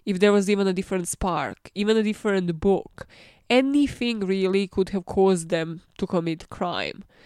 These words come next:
But I also think they had to have the proving themselves factor, and for that, they did need one another.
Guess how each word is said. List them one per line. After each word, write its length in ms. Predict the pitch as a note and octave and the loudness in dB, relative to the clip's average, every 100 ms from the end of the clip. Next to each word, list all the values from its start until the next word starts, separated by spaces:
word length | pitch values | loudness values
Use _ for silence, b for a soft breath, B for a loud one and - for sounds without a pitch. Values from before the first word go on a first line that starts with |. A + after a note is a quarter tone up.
| b - | b 2
But 200 | A#3+ D4+ | 4 4
I 80 | |
also 340 | C#4 D#4 - C#4+ | 4 2 0 -4
think 300 | - C4 B3 | -2 -6 0
they 120 | A3 | -2
had 320 | G#3+ A3+ G#3+ | 0 -2 -2
to 100 | - | -2
have 460 | G3 - F3 F3+ F3+ | -4 0 2 2 0
the 100 | F3+ | -4
proving 560 | - G#3+ A3+ A#3+ F#3 E3 | -4 0 2 4 4 2
themselves 680 | D#3+ E3 - E3 D#3+ E3 | -4 -6 -4 -2 -4 -8
factor, 640 | - E3 - - - - F3+ B B B - | -6 -8 -10 -18 -16 -14 -14 B B B -8
and 160 | E3 | -8
for 160 | - F3 | -2 0
that, 540 | F3+ G3+ G3+ G3 - _ _ | 4 4 4 2 -6 _ _
they 240 | E3 E3 | -4 -2
did 260 | E3 E3 E3 | -2 -2 -4
need 460 | D#3 D#3 D3+ D#3 E3+ | -4 -6 -4 -6 -8
one 360 | D#3+ D#3+ C#3 | -8 -6 -6
another. 600 | C#3+ D3 D3 - - - | -6 -6 -8 -8 -12 -12